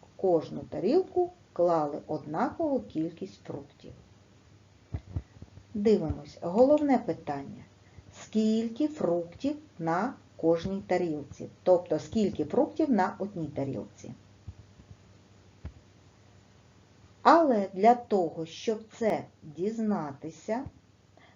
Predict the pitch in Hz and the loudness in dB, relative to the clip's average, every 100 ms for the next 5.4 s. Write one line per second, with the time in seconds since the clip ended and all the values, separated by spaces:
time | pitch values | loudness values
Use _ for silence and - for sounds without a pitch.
0 | - 175 165 175 175 175 175 175 - 214 | -8 -6 0 -2 0 -2 -2 -2 2 4
1 | 220 208 - 233 226 277 294 349 - - | 4 2 0 -2 2 4 6 4 2 6
2 | 381 392 - _ _ _ - 156 151 147 | 6 6 -4 _ _ _ -8 -8 -6 -8
3 | 143 202 302 370 349 254 - 170 147 185 | -4 -4 -2 -4 -2 -4 -6 -8 -4 -4
4 | 269 - - 139 139 156 196 - 262 269 | -6 -12 -12 -10 -8 -8 -8 -6 -4 -4
5 | - 226 139 | -4 -4 -4